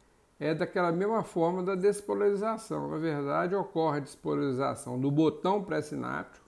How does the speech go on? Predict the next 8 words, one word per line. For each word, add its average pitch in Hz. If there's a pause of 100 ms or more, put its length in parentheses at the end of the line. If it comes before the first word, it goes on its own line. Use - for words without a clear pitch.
(800)
o 156
neurotransmissor 151
excitatório 139
abre 160
os -
canais 131
de 117
sódio 117